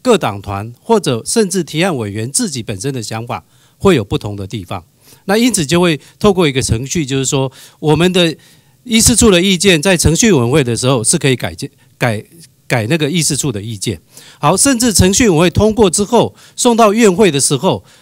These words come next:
党团发现了，党团也会去把它改交某一个委员会来，来，来处理，包括主审、包括联席，这个都会。好，第三个部分就是说，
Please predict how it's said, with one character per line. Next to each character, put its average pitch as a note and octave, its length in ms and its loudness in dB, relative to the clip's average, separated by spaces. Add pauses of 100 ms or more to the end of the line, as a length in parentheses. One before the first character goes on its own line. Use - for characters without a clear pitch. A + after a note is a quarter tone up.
党 C3+ 160 0
团 E3+ 180 0
发 A3 220 4
现 G#3+ 220 2
了， - 180 -6 (220)
党 C3 200 0
团 C#3+ 200 2
也 C3 140 0
会 C#3 140 0
去 B2 160 -2
把 F#2+ 160 -6
它 B2 200 -2 (260)
改 A#2+ 200 0
交 D3+ 380 0 (120)
某 A2+ 220 -2
一 B2+ 80 -2
个 B2+ 140 -2
委 G#2+ 140 -4
员 F#2+ 80 -10
会 B2 240 -2 (260)
来， A#2 380 -4
来， A#2+ 180 -6
来 A#2 140 -6
处 C#3 220 -6
理， G#2 140 -8 (380)
包 A3+ 120 2
括 A3 120 2
主 D3+ 220 0
审、 G#2 280 0
包 D#3 140 -2
括 D3+ 140 -2
联 A#2 220 -4
席， F#2 260 -6 (180)
这 D#3 120 -4
个 B2 80 -2
都 A2+ 160 -4
会。 A2+ 200 -4 (300)
好， E3 160 0
第 C#4 160 0
三 C4 180 2
个 A#3+ 80 2
部 A3+ 140 0
分 G#3+ 100 2
就 G#3 100 2
是 G3 60 2
说， F#3+ 220 0